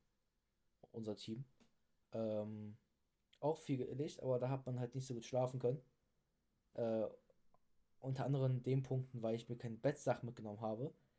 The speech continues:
Und weil ich dachte, weil es ein Airbnb ist, dass es da Betten gibt. Und, äh, da muss ich auf dem Boden schlafen. Äh, die erste Nacht zumindest, war nicht so schön.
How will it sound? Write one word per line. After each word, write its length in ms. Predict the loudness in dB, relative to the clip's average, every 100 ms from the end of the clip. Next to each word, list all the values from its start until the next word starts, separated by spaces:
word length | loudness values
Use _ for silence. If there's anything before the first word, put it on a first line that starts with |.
| _ _
Und 120 | -2
weil 140 | 2 2
ich 120 | 4
dachte, 340 | 4 4 2
weil 100 | 0
es 120 | 0 -4
ein 100 | 2
Airbnb 540 | 2 4 2 0 2
ist, 440 | 4 4 4 4
dass 140 | 4 4
es 40 |
da 100 | 2
Betten 380 | 6 4 4 2
gibt. 360 | 2 2 -2 -20 _ _ _ _ _ _
Und, 400 | 4 6 6 2
äh, 100 | 0
da 120 | 2
muss 140 | 2 0
ich 40 |
auf 80 | 0
dem 80 | 2
Boden 240 | 4 4
schlafen. 420 | 4 0 0 -4 -14 _ -20 _ _ _ _ _ _ _ -6
Äh, 320 | -2 0 0
die 80 | 4
erste 260 | 4 4
Nacht 120 | -2 -2
zumindest, 360 | -2 -2 -2
war 80 | 0
nicht 100 | 0
so 80 | -2
schön. 280 | -2 -4